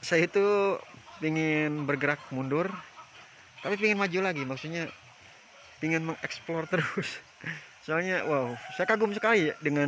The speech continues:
jembatan ini, teman-teman. Keren pokoknya. Hmm. Ini seperti, apa ya, gambaran jembatan-jembatan yang berada di daerah-daerah seperti itu. Sangat keren sekali, teman-teman.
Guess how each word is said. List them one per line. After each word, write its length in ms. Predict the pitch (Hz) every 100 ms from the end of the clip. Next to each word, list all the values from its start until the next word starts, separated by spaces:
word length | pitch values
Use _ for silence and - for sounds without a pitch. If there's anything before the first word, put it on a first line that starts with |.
| 139
jembatan 400 | 139 139 139 139
ini, 80 | 131
teman-teman. 400 | 127 127 123 123 - - - - - - - -
Keren 240 | 202 190
pokoknya. 340 | 170 156 143 127 127 - - - - - - - - - - - -
Hmm. 240 | - 127 139 - - - - - - - -
Ini 80 | 190
seperti, 560 | 202 208 190 208 202 - - - - - - - - - - -
apa 160 | 196 190
ya, 160 | 123
gambaran 400 | 127 139 151 156
jembatan-jembatan 720 | 147 151 151 156 151 151 160 156
yang 160 | 156 151
berada 320 | 151 143 143
di 160 | 143 143
daerah-daerah 500 | 143 147 135 151 151
seperti 400 | - 135 127 127
itu. 140 | 135 127 - - - - - - - - -
Sangat 140 | - 127
keren 200 | 139 143
sekali, 160 | 135 147
teman-teman. 420 | 127 123 120 120